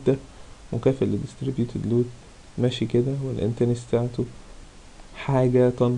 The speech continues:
per meter، أنا لسه هحسبها. نفس الكلام، اللود ده مكافئ للود ماشي كده بالمنظر ده،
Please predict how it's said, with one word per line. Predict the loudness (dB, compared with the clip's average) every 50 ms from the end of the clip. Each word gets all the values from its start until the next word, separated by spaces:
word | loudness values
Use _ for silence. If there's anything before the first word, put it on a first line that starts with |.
| 0
per | 0 0
meter، | 0 0 -2 -2 -2 -2 -2
أنا | 0 0 0 0 -2
لسه | -2 -4 -6 -8
هحسبها. | -8 -4 0 0 0 2 0 -2 -2 -2
نفس | 0 -2 -2 -2 -4 -10
الكلام، | -8 -4 0 0 2 2 2 0
اللود | -2 0 2 4 4 4 4 4
ده | 2 2 2 0 -8 -18 -20 -20 -20 -16 -8 -8
مكافئ | -6 2 2 2 4 4 2 0
للود | 2 0 2 4 4 2 2 0
ماشي | -2 -2 0 -2 -4 -2
كده | 0 0 0 0 -2 -4 -10 -14 -10 -8
بالمنظر | -6 -6 -4 -4 -4 -6 -4 -4 -6 -6 -6 -6
ده، | -8